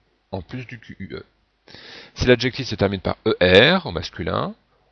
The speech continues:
ça deviendra E, accent grave, R E au féminin. Alors, quelques féminins, euh, à remarquer. Bénin qui devient bénigne, malin qui devient maligne,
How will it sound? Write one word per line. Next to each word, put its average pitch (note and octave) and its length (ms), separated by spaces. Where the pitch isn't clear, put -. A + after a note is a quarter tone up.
ça - 180
deviendra F2 500
E, A2+ 140
accent F#2+ 320
grave, F#2+ 400
R F#2 300
E G2 160
au B2 40
féminin. G2 400
Alors, G2 240
quelques C3+ 720
féminins, A#2+ 720
euh, F2+ 340
à - 80
remarquer. C#3 600
Bénin A#2 500
qui - 140
devient G#2 420
bénigne, B2 600
malin A2 500
qui G2 80
devient F#2 260
maligne, D#3+ 520